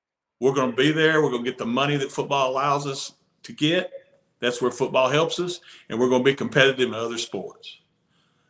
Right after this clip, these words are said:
Look, the athletic department at Vanderbilt has won more national championships than the University of Tennessee since two thousand twenty. Would you have, or since two thousand? Would anyone have thought that? This is talk-, I'm talking about the athletic department as a whole.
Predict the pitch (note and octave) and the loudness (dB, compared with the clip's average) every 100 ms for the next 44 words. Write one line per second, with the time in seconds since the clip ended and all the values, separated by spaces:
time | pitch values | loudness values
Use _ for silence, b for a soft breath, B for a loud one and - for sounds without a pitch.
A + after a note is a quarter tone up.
0 | - C#3+ - - _ _ C3 C#3+ G#3 G3+ | 4 4 4 0 _ _ 2 6 6 4
1 | G3+ D#3+ D#3+ D#3+ D3 A#2 B2+ C#3 C3 C3+ | 0 0 -2 -2 -2 -6 -6 -4 -4 -4
2 | C3 B2+ _ - A#2+ A2+ A#2 A2 A#2+ D3+ | -4 -8 _ -10 -8 -6 -4 -2 2 4
3 | D3+ D#3+ D3+ C#3 D3 D3 B2+ - C#3+ A2 | 4 2 0 -4 -4 -4 -6 -6 -6 -4
4 | A#2+ B2 B2+ B2+ B2 - C3+ C3 - A2 | -4 0 2 2 -2 -4 -4 -4 -4 -4
5 | G#2 - G2+ - A2 A2 G#2+ G#2 G2+ G2+ | -4 -8 -10 -8 -6 -4 -6 -10 -16 -20
6 | F2 _ _ _ _ _ _ _ G2+ A2 | -20 _ _ _ _ _ _ _ -8 -2
7 | A2+ A#2 B2 A#2 - D3+ C#3 - C#3 B2 | -2 0 0 0 -2 0 0 0 0 2
8 | G2+ F#2 - - _ _ _ _ _ _ | 0 -4 -12 -18 _ _ _ _ _ _
9 | A2 B2+ D#3 E3+ D#3 - D3+ F3+ F3 G3+ | 0 2 4 4 2 4 4 4 2 -2
10 | - - - _ _ _ _ _ _ - | -4 -14 -20 _ _ _ _ _ _ -6
11 | D#3+ A3 G3 - D3+ E3 F#3 D#3+ D3+ D#3 | 2 4 4 4 0 0 -2 0 0 0
12 | E3 D#3+ D3+ D#3+ D#3 E3 D#3+ D#3 B2+ - | -2 -6 -2 -2 -2 -8 -10 -10 -10 -10
13 | - | -16